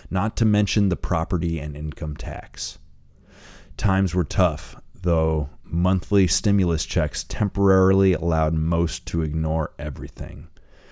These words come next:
and carry on as usual. It infuriated the more aware minds while stupefying the less con-,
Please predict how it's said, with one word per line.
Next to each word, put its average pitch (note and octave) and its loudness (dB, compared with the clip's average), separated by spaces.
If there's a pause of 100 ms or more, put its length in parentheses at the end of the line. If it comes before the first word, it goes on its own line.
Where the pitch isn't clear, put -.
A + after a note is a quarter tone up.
(240)
and - -10
carry E2 0
on D#2 -2
as D2+ -6
usual. C#2 -8 (1000)
It E2 -4
infuriated F2 2
the E2+ 2
more F2 2
aware E2+ 2
minds D#2+ 0
while D#2+ -2
stupefying E2+ 0
the D2+ -4
less D#2 -4
con-, C#2+ -8